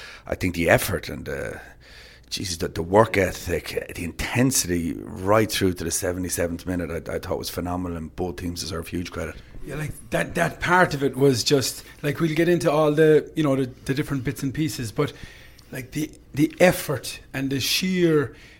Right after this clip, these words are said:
Speaker 2: just, like, Sean O'Shea, like, we were speaking about him there, and that foul on Dean Rock, he was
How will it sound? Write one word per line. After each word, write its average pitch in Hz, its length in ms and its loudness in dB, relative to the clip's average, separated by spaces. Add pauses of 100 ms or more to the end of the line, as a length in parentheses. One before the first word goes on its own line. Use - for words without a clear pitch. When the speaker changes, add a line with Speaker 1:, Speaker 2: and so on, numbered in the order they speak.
(120)
Speaker 2:
just, - 320 -6
like, 143 180 -2
Sean 175 320 0
O'Shea, 165 320 2
like, 143 160 0
we 151 80 -2
were 139 80 0
speaking 151 360 -2
about 139 200 -4
him 135 80 -2
there, 147 140 -2
and 135 180 0
that 147 140 0
foul 135 400 2
on 127 100 -2
Dean 135 240 -2
Rock, 139 320 -4 (320)
he 160 160 -2
was 156 300 0